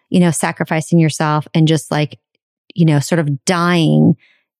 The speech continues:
into the relationship and not growing.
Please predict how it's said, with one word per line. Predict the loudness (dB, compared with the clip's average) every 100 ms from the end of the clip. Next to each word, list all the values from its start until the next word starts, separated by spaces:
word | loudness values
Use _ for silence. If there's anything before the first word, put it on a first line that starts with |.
| _ 0
into | 2 2 2
the | 0
relationship | 0 -2 0 0 0 -2 -4 -8 -20 _ _ -2
and | 0
not | 0 -2
growing. | -2 -2 -6